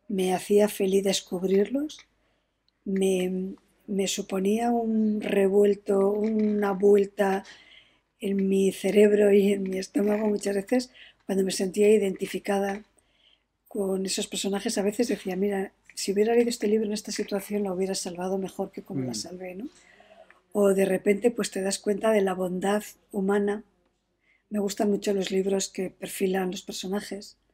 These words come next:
Speaker 1: A veces reconozco que me decanto más por la, no por las historias, que sí me importan,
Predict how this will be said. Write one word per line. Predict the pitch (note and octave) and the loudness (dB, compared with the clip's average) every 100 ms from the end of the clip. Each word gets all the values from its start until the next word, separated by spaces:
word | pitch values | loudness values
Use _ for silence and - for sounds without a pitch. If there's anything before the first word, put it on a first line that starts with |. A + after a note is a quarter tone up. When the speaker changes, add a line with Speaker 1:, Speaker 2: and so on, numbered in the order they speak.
| _ _ _ _ _ _ _ _ _ _ | _ _ _ _ _ _ _ _ _ _
Speaker 1:
A | G3 | -4
veces | G3 G3 - G#3 G#3 - _ _ - - | -2 -4 2 4 4 -2 _ _ -20 -12
reconozco | G3+ G3+ A3+ A3+ C4+ | -4 0 0 2 4
que | A3+ | 4
me | G3+ G3+ | 2 0
decanto | G3 A3 A3+ A#3 | 0 0 2 2
más | A3+ A#3+ | 0 -4
por | - G#3+ G3 | -4 -6 -4
la, | F#3+ F#3 - - | -4 -4 -6 -4
no | G#3 A#3 | 0 4
por | B3+ A#3+ | 4 2
las | A3 | 0
historias, | A3 - A3+ A#3 C4 C#4 - - _ _ - | -2 -2 0 4 4 2 -4 -16 _ _ -6
que | |
sí | F3+ A3 | -2 2
me | G3 F#3 | 2 2
importan, | F3 G3 G3+ - A#3+ B3+ | 0 -2 -2 0 -2 -2